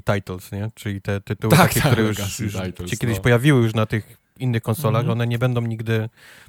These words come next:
Speaker 1: Exami, więc
Speaker 2: Tak jest. E,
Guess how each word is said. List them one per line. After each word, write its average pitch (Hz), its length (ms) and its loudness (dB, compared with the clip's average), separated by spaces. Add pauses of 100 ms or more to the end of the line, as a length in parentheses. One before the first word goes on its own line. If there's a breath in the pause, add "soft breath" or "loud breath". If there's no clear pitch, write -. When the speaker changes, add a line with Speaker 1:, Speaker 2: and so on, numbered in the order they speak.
(140)
Speaker 1:
Exami, 107 420 0
więc 98 340 -12 (520 soft breath)
Speaker 2:
Tak - 180 -6
jest. 90 380 -6 (400 loud breath)
E, 101 40 -8